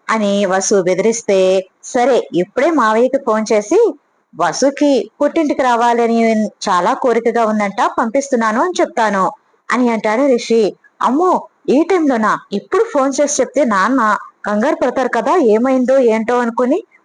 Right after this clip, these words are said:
మనం గొడవ పడ్డాము ఏమో అనుకుంటారు కదా" అని అంటుంది వసు. "కదా, ఈ టైంలో నన్ను ఇలా బెదిరించడం అవసరమా?"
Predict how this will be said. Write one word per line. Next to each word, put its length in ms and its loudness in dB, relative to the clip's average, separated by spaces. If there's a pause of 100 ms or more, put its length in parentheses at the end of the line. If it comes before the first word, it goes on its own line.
మనం 260 -2
గొడవ 300 0
పడ్డాము 840 0
ఏమో 260 2
అనుకుంటారు 580 0
కదా" 340 0 (360)
అని 200 0
అంటుంది 400 0
వసు. 600 0 (120)
"కదా, 520 0 (300)
ఈ 260 -2
టైంలో 360 0
నన్ను 580 0
ఇలా 500 0
బెదిరించడం 840 0
అవసరమా?" 600 0